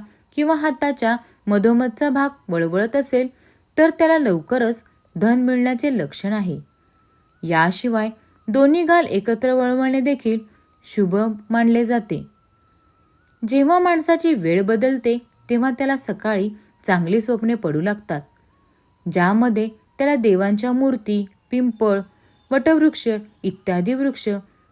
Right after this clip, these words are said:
वनसंपदा इत्यादी दिसू लागतात. हे तुमचा चांगला काळ आल्याची चिन्हे आहेत. तेव्हा घरातल्या झाडे झाडे हिरवीगार होऊ लागतात.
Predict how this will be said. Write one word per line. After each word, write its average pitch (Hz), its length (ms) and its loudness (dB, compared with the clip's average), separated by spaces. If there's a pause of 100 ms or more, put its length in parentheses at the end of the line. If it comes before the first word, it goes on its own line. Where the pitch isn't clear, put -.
(180)
वनसंपदा 269 800 0
इत्यादी 190 480 -2
दिसू 240 300 -4
लागतात. 233 360 -6 (840)
हे 339 80 4
तुमचा 349 360 2
चांगला 208 420 0
काळ 240 200 -2 (100)
आल्याची 233 420 -2
चिन्हे 175 380 -4
आहेत. 196 260 -2 (800)
तेव्हा 208 260 2
घरातल्या 185 540 -2
झाडे 220 360 0
झाडे 233 240 0
हिरवीगार 208 600 0
होऊ 233 220 0
लागतात. 226 340 -4